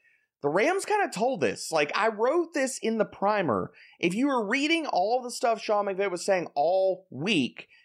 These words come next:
it was like, "Hey, I'm gonna wax poetic, few, few different quotes on Darrell Henderson, maybe a little smattering on Royce Freeman. Hey, what do you think about Zach Evans?" "Uh, he's learning.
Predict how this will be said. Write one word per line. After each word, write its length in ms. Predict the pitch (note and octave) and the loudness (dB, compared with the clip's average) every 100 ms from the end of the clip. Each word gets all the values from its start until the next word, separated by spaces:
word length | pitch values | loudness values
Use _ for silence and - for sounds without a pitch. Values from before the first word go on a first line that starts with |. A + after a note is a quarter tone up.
| _ | _
it 80 | F3+ | -2
was 160 | F3+ F3 | 0 0
like, 280 | F3 D#3+ - - _ | 0 0 -4 -20 _
"Hey, 100 | B3 | 0
I'm 100 | A#3+ | 2
gonna 120 | A3+ | 2
wax 240 | F#3+ F#3 - | 2 0 0
poetic, 560 | E3+ E3 E3 D#3+ D#3+ | 0 2 4 2 0
few, 260 | E3+ E3 E3 | -2 -2 -2
few 160 | F3+ | -2
different 260 | E3+ E3 D3+ | -2 -2 -2
quotes 360 | - D3+ D3 E3 | 0 0 0 0
on 240 | D3 C#3 | 0 2
Darrell 260 | C#3+ D3 B2 | 2 2 2
Henderson, 720 | C#3 D3 C#3+ - C#3 C3+ D3+ | 0 0 -2 -2 -2 -2 -4
maybe 140 | B3 | -4
a 80 | F#3+ | -4
little 220 | F#3 F3+ | -2 -4
smattering 580 | D#3 - D3 C#3+ D3 D3 | -4 -6 -2 2 2 0
on 60 | C#3 | -2
Royce 320 | C3+ C#3 C#3+ - | -2 0 0 -2
Freeman. 640 | D3 C#3+ C#3+ C#3 C#3 C3+ - - - - | -2 -2 0 0 2 0 -4 -20 -14 -2
Hey, 120 | C#4 | 0
what 80 | D#4+ | 2
do 60 | |
you 60 | F4 | 0
think 100 | F4 | 0
about 160 | D#4 | 0
Zach 240 | D#4 D#4 D4 | 0 0 2
Evans?" 480 | D4 D3 G2+ - - _ _ _ _ G#4+ | 0 0 -4 -8 -14 _ _ _ _ -8
"Uh, 280 | G4+ G#4+ - | -6 -4 -2
he's 340 | G4+ E4 - - | 0 -2 -4 -8
learning. 640 | - F3 D#4+ D#4 D#4 D#4 | -2 0 2 0 0 -2